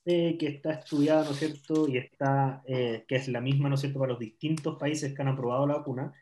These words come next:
es reacción anafiláctica a lo que sea. Vi varios comentarios del yodo, de,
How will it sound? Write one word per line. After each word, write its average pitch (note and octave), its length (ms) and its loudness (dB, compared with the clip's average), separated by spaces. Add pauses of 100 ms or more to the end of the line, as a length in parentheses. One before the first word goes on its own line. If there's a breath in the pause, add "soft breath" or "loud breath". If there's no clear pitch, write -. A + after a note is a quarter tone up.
(580 soft breath)
es D3 340 2
reacción C#3 580 2
anafiláctica C#3+ 960 -2 (160)
a B2+ 100 0
lo B2 100 2
que A#2 100 -4
sea. D#3+ 280 4
Vi C#3+ 180 2
varios C#3 400 0 (180)
comentarios C3+ 440 0
del A#2+ 160 -2
yodo, D3 500 4
de, B2 300 -2